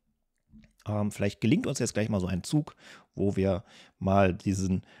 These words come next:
Mulligan richtig einsetzen. Das ist uns bisher ja noch nicht gelungen. Dann machen wir uns mal spielbereit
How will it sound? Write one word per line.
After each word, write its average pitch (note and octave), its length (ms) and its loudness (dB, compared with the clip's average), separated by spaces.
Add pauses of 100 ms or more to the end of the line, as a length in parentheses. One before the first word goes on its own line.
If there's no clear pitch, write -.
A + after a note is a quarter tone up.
(120)
Mulligan C#3+ 520 4
richtig - 360 -6
einsetzen. E2+ 320 -4
Das G#2 120 -2
ist E3+ 120 -2
uns D2+ 200 -4
bisher A2 440 -2
ja G#2+ 280 2
noch G2 300 -2
nicht - 420 -4
gelungen. G#2 440 4 (480)
Dann D#3+ 200 4
machen F#3+ 140 4
wir F#3+ 40 4
uns F3+ 100 0
mal E3+ 120 2
spielbereit D3 680 6